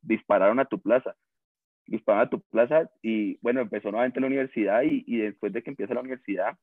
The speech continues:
se quedan con nosotros full time, creo que uno o dos de los siete que empezaron, y, y hubo otros que quedaron con participación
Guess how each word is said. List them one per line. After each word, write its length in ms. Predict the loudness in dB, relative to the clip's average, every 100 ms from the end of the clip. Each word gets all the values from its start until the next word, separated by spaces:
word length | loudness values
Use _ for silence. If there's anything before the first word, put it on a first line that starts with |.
| _ _ _ _ _ _ _ _
se 140 | -2 2
quedan 260 | 2 2
con 200 | 0 0
nosotros 560 | 0 0 -2 0 0 -2 -6 _ _ _
full 200 | 2 4 2
time, 480 | 0 2 0 -2 -8 _ _ _ _ _ _ _ _ _
creo 200 | 0 0
que 140 | 4 4
uno 320 | 4 4 4
o 40 | 4
dos 180 | 4
de 100 | 4
los 120 | 2 0 _
siete 260 | -2 -2 -2
que 80 |
empezaron, 640 | -4 -2 0 2 2 0 -4 _ _ _ _ _ _ _ _ _ _
y, 360 | 2 2 4 4
y 40 |
hubo 260 | 6 6 6
otros 260 | 4 0 -4
que 140 | -4
quedaron 300 | 0 0 0
con 180 | -6 -4
participación 1000 | -4 -4 -6 -2 -4 0 -2 -2 -4